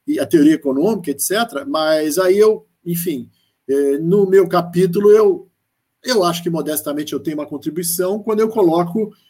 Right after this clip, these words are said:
alguns indicadores que eu e o meu, meu querido ali-, aluno e amigo Marcinho Alvarenga, a gente calcula ali alguns indicadores, notadamente é um di-, indicador de modificador monetário, de, de, de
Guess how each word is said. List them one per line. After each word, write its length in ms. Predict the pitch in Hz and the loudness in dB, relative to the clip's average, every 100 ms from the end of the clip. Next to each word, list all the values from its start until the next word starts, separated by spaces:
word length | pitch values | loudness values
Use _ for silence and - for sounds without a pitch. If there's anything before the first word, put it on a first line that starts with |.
| _ - | _ -4
alguns 320 | 196 185 180 | 0 0 0
indicadores 720 | 175 175 165 135 165 214 190 | 0 0 -2 2 4 4 0
que 160 | - 156 | 0 2
eu 200 | 165 170 | 4 4
e 20 | |
o 40 | |
meu, 360 | 151 147 131 113 | 4 0 0 -2
meu 420 | 135 131 117 107 104 | -6 -6 -8 -12 -10
querido 540 | 143 143 135 127 117 | -6 -4 -4 -6 -4
ali-, 340 | 127 127 151 151 | -6 -4 -4 -4
aluno 300 | 135 143 151 | -6 -4 -4
e 40 | |
amigo 340 | 127 139 139 127 | -4 -4 -6 -4
Marcinho 520 | 135 127 - 135 120 | -4 -4 -4 -6 -4
Alvarenga, 540 | 135 160 143 156 170 170 _ _ _ | -2 -2 -2 -4 -8 -10 _ _ _
a 80 | 156 | -4
gente 340 | 170 170 165 165 - _ _ _ _ _ _ | -4 -4 -6 -10 -20 _ _ _ _ _ _
calcula 400 | 208 180 208 175 | 0 2 4 6
ali 100 | 170 | 6
alguns 300 | 165 151 147 | 4 0 -4
indicadores, 580 | 147 143 131 127 196 160 | -4 -4 -4 0 -2 -2
notadamente 640 | 143 147 135 147 139 - | -6 -6 -6 -6 -8 -8
é 40 | 135 | -10
um 60 | |
di-, 240 | 131 165 147 | -8 -10 -10
indicador 400 | 143 147 135 139 | -10 -6 -4 -4
de 220 | 131 110 _ _ _ - | -6 -10 _ _ _ -8
modificador 400 | 139 151 143 147 | -4 -2 -2 0
monetário, 1040 | 135 120 104 165 180 170 143 131 120 113 | -2 -4 -2 0 2 2 2 2 2 0
de, 160 | 120 131 | -2 -6
de, 220 | 113 127 | -6 -10
de 260 | 120 113 | -10 -14